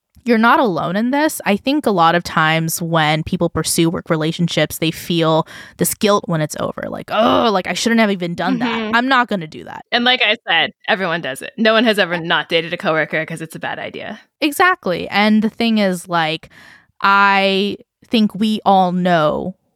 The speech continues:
Speaker 1: women in particular who have left jobs because things like this happen, because they just don't feel comfortable going into work and, like, putting their best foot forward because someone is purposely trying to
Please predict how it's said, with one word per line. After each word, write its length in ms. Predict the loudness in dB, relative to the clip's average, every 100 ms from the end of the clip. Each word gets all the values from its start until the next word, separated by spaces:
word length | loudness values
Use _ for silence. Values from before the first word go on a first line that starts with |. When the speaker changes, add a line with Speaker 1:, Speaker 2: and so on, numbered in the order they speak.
| _
Speaker 1:
women 420 | -4 0 0 0 -2
in 120 | -4
particular 680 | -6 -6 -6 -2 0 2 0
who 260 | 0 0
have 260 | 2 0 0
left 300 | -2 -2 -4
jobs 880 | -2 0 2 2 0 -4 -10 -12 -20 _
because 680 | -10 -8 -4 0 2 2 0
things 340 | 0 2 2
like 140 | 0 -4
this 180 | -8
happen, 440 | -2 0 0 -2 -4
because 400 | -4 -4 0 0
they 140 | 2 2
just 160 | 2
don't 160 | 0 0
feel 100 | -2
comfortable 460 | 0 -4 -2 -2
going 260 | -2 -2 -2
into 220 | -4 -4
work 220 | -2 -4 -4
and, 160 | -6
like, 180 | -4 -8
putting 320 | -4 -2 0 0
their 100 | -2
best 180 | -2
foot 140 | -6 -2
forward 340 | 2 2 2
because 240 | 0 -2 0
someone 300 | 0 -2 -4
is 100 | -2
purposely 460 | 0 2 0 0
trying 180 | 0
to 60 | -2